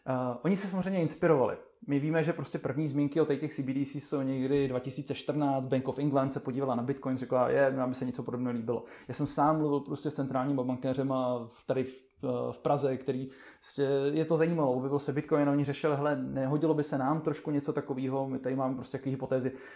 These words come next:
Že chtějí centrální banky mít své vlastní peníze, není nic novýho. To prostě bylo vždycky a tady se trošku inspirovali tím mechanismem. Ale oni to nechtějí proto, aby konkurovali Bitcoinu. Bitcoin ani v podstatě nezajímá. To je jako pro ně jako úplně nic. Není to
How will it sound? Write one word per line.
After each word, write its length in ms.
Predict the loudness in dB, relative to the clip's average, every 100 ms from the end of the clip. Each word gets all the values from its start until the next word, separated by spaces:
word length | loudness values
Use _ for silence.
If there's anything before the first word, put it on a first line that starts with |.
| -20 -20 _ 0
Že 100 | 2
chtějí 200 | 2 2
centrální 440 | 2 2 0 2
banky 300 | 2 2 0
mít 140 | -4
své 140 | 0 0
vlastní 260 | 0 -2
peníze, 380 | -2 0 0 0
není 200 | 0 0
nic 200 | -2 -2
novýho. 380 | -2 -2 -2 -4
To 100 | -8
prostě 300 | -14 -8 -6
bylo 280 | 0 0 0
vždycky 480 | -2 -6 -4 0 2
a 40 |
tady 160 | 2 0
se 120 | 0
trošku 240 | -4 -2
inspirovali 440 | -4 4 4 6 2
tím 140 | 0
mechanismem. 480 | 0 0 0 -2 -8 -16 0
Ale 120 | 2
oni 160 | 2 2
to 100 | 2
nechtějí 260 | 0 0
proto, 320 | -2 -2 -2 -2
aby 140 | -2
konkurovali 440 | -2 2 4 4
Bitcoinu. 440 | 0 -2 0 2 2
Bitcoin 280 | -2 -2 0
ani 120 | 0
v 60 |
podstatě 300 | 0 0 0
nezajímá. 500 | 0 -2 -4 -2 -6
To 100 | -4
je 80 | -4
jako 240 | -4 -4 -6
pro 180 | -2
ně 140 | -2 -2
jako 480 | -4 -6 -4 -2 -2
úplně 760 | -4 -4 -2 -2 -2 -4 -4 -8 -6
nic. 260 | -4 -2
Není 200 | 2 2
to 320 | 2 -2 -4